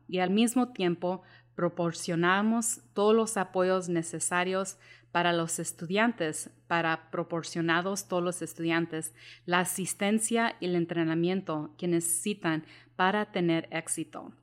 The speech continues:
Esencial para los cuatro componentes es vincular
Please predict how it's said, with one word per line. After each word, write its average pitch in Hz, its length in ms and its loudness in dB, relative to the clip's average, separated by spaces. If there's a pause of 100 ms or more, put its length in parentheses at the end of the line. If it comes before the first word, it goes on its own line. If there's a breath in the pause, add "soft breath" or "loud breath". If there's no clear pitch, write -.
(380 soft breath)
Esencial 202 800 2
para 202 200 2
los 175 220 -4
cuatro 196 420 -2
componentes 170 880 -2
es 202 420 0
vincular 180 760 -2